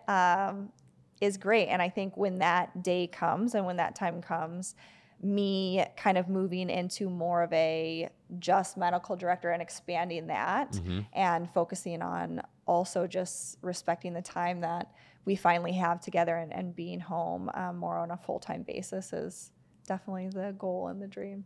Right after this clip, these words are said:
Speaker 1: Yeah.
Speaker 2: Awesome. I, I think that what I'm gathering from this time
Speaker 1: Mm-hmm.
Speaker 2: is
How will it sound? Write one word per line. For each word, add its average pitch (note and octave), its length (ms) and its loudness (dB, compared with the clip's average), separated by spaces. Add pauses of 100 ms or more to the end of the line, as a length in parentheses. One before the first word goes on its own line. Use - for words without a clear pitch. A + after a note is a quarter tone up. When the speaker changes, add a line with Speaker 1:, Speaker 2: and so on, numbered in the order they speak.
(100)
Speaker 1:
Yeah. A#3+ 180 -10
Speaker 2:
Awesome. F2+ 500 -4 (640)
I, A#2 280 6
I B2 60 10
think C#3+ 280 6
that A#2+ 120 8
what G#2 140 10
I'm G2+ 200 8
gathering F#2+ 840 6 (220)
from F#2 220 6
this F2 240 0
time F#2+ 580 4
Speaker 1:
Mm-hmm. F#3 300 -6
Speaker 2:
is F2+ 680 2